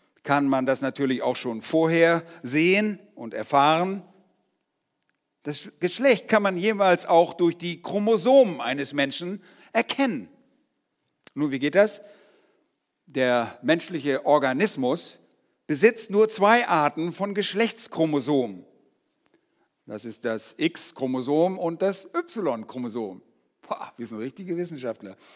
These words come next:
Jede Körperzelle des Mannes und der Frau enthält zum einen vierundvierzig gleiche Chromosomen, die in der Genetik auch die Autosomen genannt werden, aber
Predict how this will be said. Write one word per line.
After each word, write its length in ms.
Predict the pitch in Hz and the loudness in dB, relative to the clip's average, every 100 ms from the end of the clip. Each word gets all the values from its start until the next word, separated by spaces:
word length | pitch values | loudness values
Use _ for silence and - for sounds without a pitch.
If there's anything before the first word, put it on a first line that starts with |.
| - - - | -20 -20 -10
Jede 340 | - 247 311 320 | 0 2 4 2
Körperzelle 1000 | - 247 269 262 208 - 143 127 196 214 _ _ _ _ _ _ _ _ _ - | 2 4 6 4 2 2 4 4 0 -4 _ _ _ _ _ _ _ _ _ -6
des 180 | 156 | -4
Mannes 400 | 170 220 254 240 | 4 4 4 2
und 100 | - | 0
der 120 | 165 156 | 0 0
Frau 320 | 196 220 202 | 4 4 4
enthält 500 | 160 151 226 247 - - - _ _ | 0 2 6 4 2 -18 -20 _ _
zum 200 | - 185 | -4 0
einen 380 | 196 233 220 190 - | 4 2 2 -4 -10
vierundvierzig 1120 | - 262 277 - 220 - 233 247 - 170 - | -4 0 0 -2 -10 -2 0 0 -2 -6 2
gleiche 480 | 233 277 262 160 135 | 4 6 4 -2 -4
Chromosomen, 760 | - 180 165 151 175 208 277 - - _ _ _ _ _ _ _ _ | -2 0 0 2 2 2 -2 -8 -20 _ _ _ _ _ _ _ _
die 80 | 127 | -6
in 60 | 131 | -2
der 120 | 131 | 0
Genetik 520 | 143 143 180 165 139 | 0 2 0 0 2
auch 180 | 151 151 | 2 2
die 280 | 143 139 135 | -2 -2 2
Autosomen 680 | 190 226 170 151 139 127 | 2 4 0 0 -2 -2
genannt 380 | 120 123 127 123 | -2 0 -2 -2
werden, 360 | 131 131 170 247 - - - _ _ _ _ _ _ | 0 2 0 -4 -8 -20 -20 _ _ _ _ _ _
aber 920 | 180 220 247 170 143 220 262 - - | 0 4 6 6 8 8 6 -2 -20